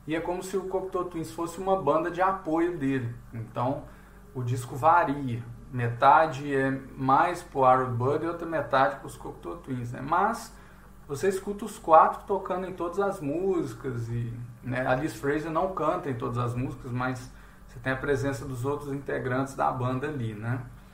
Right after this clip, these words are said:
É, e, e nesse disco, o Simon Raymond, que é esse figura aqui, que ele ti-, tava com, tocando com o Diz Mortal Coil, ele também fez umas, umas contribuições com uma banda chamada Diff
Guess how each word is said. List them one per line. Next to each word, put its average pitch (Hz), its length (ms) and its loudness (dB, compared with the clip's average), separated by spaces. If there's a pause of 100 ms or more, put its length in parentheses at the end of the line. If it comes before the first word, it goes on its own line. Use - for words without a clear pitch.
(420)
É, 139 480 0
e, 185 360 -6
e - 20 -4
nesse 175 340 -4
disco, 165 460 -4
o 196 80 -2
Simon 156 440 4
Raymond, 143 720 -2
que 123 220 -4
é 123 80 0
esse 120 180 -8
figura 120 420 -2
aqui, 175 300 -6
que 143 140 -10
ele 120 180 -4
ti-, - 180 -12
tava 127 340 6
com, 127 340 -2 (220)
tocando 131 380 -4
com 127 160 -4
o 123 40 -4
Diz 120 220 -4
Mortal 123 500 -4
Coil, 127 460 4 (400)
ele 120 140 -8
também 135 260 2
fez 139 300 -2
umas, 131 320 -2
umas 123 840 -6 (200)
contribuições 131 800 -4
com 139 100 -6
uma 131 160 2
banda 131 240 2
chamada 127 460 0
Diff 123 420 -6